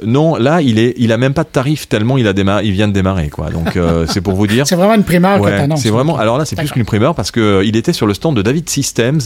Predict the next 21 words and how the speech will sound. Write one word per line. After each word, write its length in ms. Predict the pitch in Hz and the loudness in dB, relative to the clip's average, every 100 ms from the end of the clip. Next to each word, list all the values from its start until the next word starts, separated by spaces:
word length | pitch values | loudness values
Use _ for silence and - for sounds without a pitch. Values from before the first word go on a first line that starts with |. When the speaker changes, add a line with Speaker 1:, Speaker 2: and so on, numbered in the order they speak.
| 110 | -2
Speaker 1:
et 80 | 92 | 0
de 120 | 92 | 0
Netia, 440 | 110 139 - 120 | 0 0 -2 -4
qui 140 | - 110 | -2 -6
sont 220 | - 156 | -2 -2
des 260 | 113 95 | -2 -2
éditeurs, 540 | 104 95 117 127 113 98 | -4 -2 0 0 0 -2
euh, 40 | |
de 80 | 90 | 0
logiciels, 800 | 92 117 117 - - 92 113 127 85 | 0 0 0 -4 -2 0 0 -2 -2
euh, 160 | 87 | -2
et 120 | 82 | 0
d'intégration, 840 | 90 104 123 104 104 - 120 117 95 | 0 -2 -2 -2 -2 -4 -4 -2 -2
euh, 40 | 82 - - - | -4 -12 -20 -6
pour 180 | 107 95 | -4 0
des, 200 | 92 90 | 0 0
euh, 260 | 85 82 | 0 -2
des 100 | 87 | -4
stations 320 | 87 113 135 | -4 -4 -2
de 60 | 120 | -2
radio, 480 | 95 98 98 107 | -2 -2 0 0